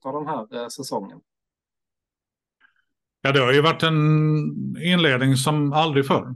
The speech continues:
Speaker 2: Det har ju liksom rullat på, på något sätt. Och det, jag fattar inte riktigt. Sen har vi kanske vunnit någon match som vi inte borde vunnit, men vi har också förlorat mot United där vi borde ha vunnit.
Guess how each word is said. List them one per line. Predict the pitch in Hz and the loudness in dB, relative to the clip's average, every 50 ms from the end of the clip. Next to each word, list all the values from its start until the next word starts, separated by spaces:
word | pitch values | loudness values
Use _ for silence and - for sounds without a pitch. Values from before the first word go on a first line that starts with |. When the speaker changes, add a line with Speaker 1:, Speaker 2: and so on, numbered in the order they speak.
| - | -6
Speaker 2:
Det | - 151 | -2 0
har | 147 | 2
ju | 139 131 | 2 2
liksom | 127 120 - 139 135 135 135 139 131 123 123 - _ - 85 - - | 0 0 0 0 2 2 2 0 -2 -6 -8 -12 _ -10 -8 -4 -2
rullat | 151 143 147 143 135 135 131 135 | 2 4 4 4 4 2 -2 0
på, | - 185 110 107 117 | 0 0 0 0 -2
på | - - 131 | -4 -2 0
något | 131 123 131 | 0 0 0
sätt. | - 131 123 117 - - | -2 -4 -6 -6 -4 -4
Och | 139 | 0
det, | 135 139 131 127 123 120 117 117 117 120 120 117 117 120 123 127 | 2 2 2 2 2 2 2 2 2 2 2 2 0 0 -2 -2
jag | 131 127 123 | -2 -2 -2
fattar | - 165 175 - 151 | 0 -2 -2 0 -2
inte | 151 147 160 | -2 0 0
riktigt. | 139 139 139 143 117 - - - - - - _ _ _ _ _ _ _ - - | -2 -2 -2 -4 -6 -8 -8 -8 -20 -20 -20 _ _ _ _ _ _ _ -8 -2
Sen | - 165 135 | 0 2 2
har | 135 143 | 2 2
vi | 170 - | 2 2
kanske | - 185 180 156 175 | 2 2 2 2 2
vunnit | 165 165 180 190 185 156 139 139 139 - - - _ _ _ _ _ _ _ - | 2 4 4 4 4 4 2 0 -2 -8 -16 -20 _ _ _ _ _ _ _ 0
någon | 165 160 151 147 | 2 2 4 4
match | 147 147 139 131 143 - | 4 4 4 2 2 -2
som | - 143 | 0 0
vi | 147 | 0
inte | 147 131 135 | 0 0 0
borde | 113 127 117 113 117 | 2 2 2 2 2
vunnit, | 110 117 117 117 117 117 - - - | 2 2 2 2 2 0 -2 -4 -2
men | 135 135 127 | 0 2 2
vi | 135 | 4
har | 135 131 | 2 2
också | 131 - 120 | 0 -2 -4
förlorat | 113 - 156 160 135 117 117 113 - _ - | -2 0 2 2 4 2 2 -2 -4 _ -8
mot | - 127 127 - | -6 -4 -2 0
United | 135 135 131 117 113 - 127 113 | 2 2 2 2 0 0 -2 -2
där | 117 120 | 0 0
vi | 113 120 | 0 0
borde | 117 135 147 127 | 2 2 2 2
ha | 107 104 | 2 0
vunnit. | 113 117 110 113 113 113 | 0 0 0 0 -2 -4